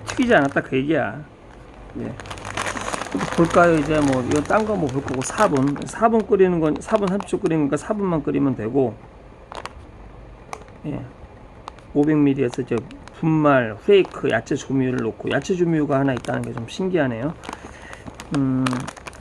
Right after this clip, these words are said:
뭐, 이제 이런 걸 많이 보지, 내가. 음, 당은 사고, 음, 트랜스지방 빵이고, 지방은 칠 프로고,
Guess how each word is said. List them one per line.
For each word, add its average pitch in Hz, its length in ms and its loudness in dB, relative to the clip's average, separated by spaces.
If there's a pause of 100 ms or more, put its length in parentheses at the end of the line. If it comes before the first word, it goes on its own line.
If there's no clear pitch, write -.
(120)
뭐, 139 100 -4 (100)
이제 - 220 0
이런 165 240 2
걸 226 100 4
많이 147 200 4
보지, 123 280 -4
내가. 120 300 -6 (400)
음, 104 80 -4 (100)
당은 180 300 2
사고, 160 680 2 (920)
음, 131 240 -6 (1300)
트랜스지방 180 480 0
빵이고, 175 520 2
지방은 151 520 0
칠 - 180 -4
프로고, 151 540 -2